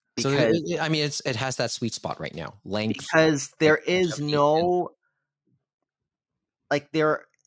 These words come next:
Speaker 2: there is no Bleach or Naruto for fans to compete with each other over.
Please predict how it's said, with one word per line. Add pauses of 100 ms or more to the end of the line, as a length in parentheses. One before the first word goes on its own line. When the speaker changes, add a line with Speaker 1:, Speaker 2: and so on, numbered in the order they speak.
(220)
Speaker 2:
there
is
no (440)
Bleach
or
Naruto (1160)
for
fans (180)
to
compete
with
each
other
over.